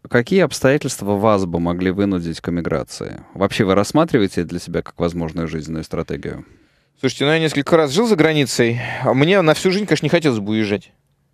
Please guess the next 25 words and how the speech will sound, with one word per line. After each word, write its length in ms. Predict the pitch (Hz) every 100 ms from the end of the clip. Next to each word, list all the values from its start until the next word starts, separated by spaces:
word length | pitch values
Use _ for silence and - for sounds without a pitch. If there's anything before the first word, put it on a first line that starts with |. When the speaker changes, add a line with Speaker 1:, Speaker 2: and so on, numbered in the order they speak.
| _ _ -
Speaker 2:
Ну, 80 | 113
так 140 | 226
я, 80 | 226
в 40 | 190
принципе, 260 | 202 -
скорее 240 | - 165 175
себя 160 | 165
вижу 160 | 156 156
человеком 320 | - 143 143
мира. 380 | 139 110 - 120 _
Мне 360 | - 120 143 160
очень, 540 | 160 147 - 117 113
э, 160 | 113 113
дорога 520 | 110 123 113 117 113
Россия, 400 | 113 117 - 233
Москва, 520 | 160 120 - 123 160 180
и 40 |
не 80 | 127
только 260 | 123 110
Москва, 340 | 110 110 - 151
потому 220 | - 113
что 160 | - 113
у 20 |
меня 200 | 113 113
мама 400 | 117 113 110